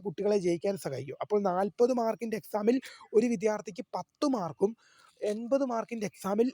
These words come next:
ഒരു വിദ്യാർത്ഥിക്ക് ഇരുപത് മാർക്കും സി ഇ ആയിട്ട് ലഭിക്കുമായിരുന്നു. അങ്ങനെ വരുമ്പോൾ നാൽപത് മാർക്കിൻ്റെ എക്സാമിൽ രണ്ട് മാർക്കും എൺപത് മാർക്കിൻ്റെ എക്സാമിൽ നാല് മാർക്കും മാത്രം ഒരു വിദ്യാർത്ഥി എഴുതിയെടുത്താൽ സി ഇ മാർക്കും കൂടെ അപ്ഡേറ്റ് ആകുമ്പോൾ ആ വിദ്യാർത്ഥി പാസ്സായി പോകും.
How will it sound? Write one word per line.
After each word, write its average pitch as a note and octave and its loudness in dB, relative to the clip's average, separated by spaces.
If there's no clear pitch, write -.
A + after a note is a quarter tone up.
ഒരു G3 6
വിദ്യാർത്ഥിക്ക് G3+ 2
ഇരുപത് B3 2
മാർക്കും G#3+ -4
സി - 0
ഇ B3+ 4
ആയിട്ട് F3+ 4
ലഭിക്കുമായിരുന്നു. C3 -4
അങ്ങനെ G3+ 4
വരുമ്പോൾ A3 6
നാൽപത് A#3 4
മാർക്കിൻ്റെ A3+ -2
എക്സാമിൽ G#3+ -2
രണ്ട് G#3 0
മാർക്കും A3+ 0
എൺപത് A#3+ 0
മാർക്കിൻ്റെ A3+ -2
എക്സാമിൽ G#3 -4
നാല് A3 2
മാർക്കും G#3 -2
മാത്രം G3 -2
ഒരു F#3+ 2
വിദ്യാർത്ഥി F3+ 2
എഴുതിയെടുത്താൽ F#3 -2
സി A#3 4
ഇ C#4 4
മാർക്കും A3+ -2
കൂടെ G#3 4
അപ്ഡേറ്റ് E3+ 2
ആകുമ്പോൾ F3 2
ആ F#3 4
വിദ്യാർത്ഥി E3+ -2
പാസ്സായി G#3+ -2
പോകും. - -20